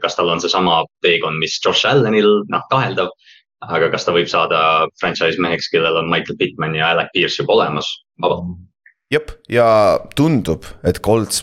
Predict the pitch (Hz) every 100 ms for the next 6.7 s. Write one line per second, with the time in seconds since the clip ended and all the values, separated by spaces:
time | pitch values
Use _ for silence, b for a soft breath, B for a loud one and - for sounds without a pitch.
0 | - 107 117 117 110 113 117 104 101 -
1 | 107 104 - 80 76 73 80 - 117 95
2 | - - 107 90 - 85 80 85 90 85
3 | 85 76 85 76 73 - 62 - B B
4 | B - 98 104 107 101 - 107 98 92
5 | 85 76 - B B 95 90 92 90 58
6 | - 90 82 - 101 98 85